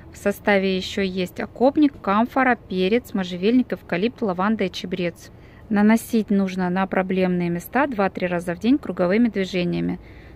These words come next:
до полного впитывания. Подробный состав. Стоит такой бальзам пятьдесят пять рублей.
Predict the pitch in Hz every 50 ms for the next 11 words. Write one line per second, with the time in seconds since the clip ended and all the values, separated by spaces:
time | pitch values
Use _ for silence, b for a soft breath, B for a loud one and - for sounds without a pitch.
0 | B B - 190 190 - - 208 220 247 254 240 220 208 190 - - 196 185 -
1 | - 175 175 175 170 175 170 170 - - - - - B B B B B B B
2 | - - - 208 196 208 214 196 185 185 185 180 - - 180 - - - - 220
3 | 262 311 - - - - - - - - - - - - - - - - - -
4 | - - 202 190 190 185 - 190 180 - 190 185 180 190 185 185 180 180 208 240
5 | 269 285 - - 208 185 196 - - - 226 254 - - - 196 208 208 - 202
6 | 185 185 180 175 170 170 175